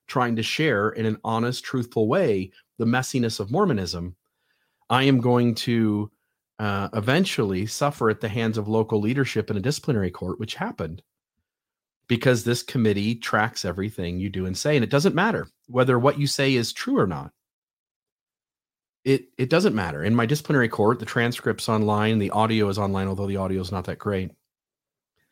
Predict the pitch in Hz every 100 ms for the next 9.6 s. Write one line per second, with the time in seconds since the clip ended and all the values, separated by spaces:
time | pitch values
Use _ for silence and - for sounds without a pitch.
0 | _ _ _ - 120 127 - 135 - 127
1 | 120 113 117 113 - 117 110 107 - -
2 | 113 95 101 127 135 120 196 165 113 -
3 | 113 131 127 123 120 113 120 117 117 147
4 | 214 98 95 - 110 107 110 120 233 226
5 | 82 80 123 127 - 95 101 113 104 113
6 | 127 127 170 202 - - _ _ 147 214
7 | 185 180 233 - - _ _ _ _ _
8 | _ _ _ _ _ _ _ _ _ 110
9 | 107 104 101 95 95 110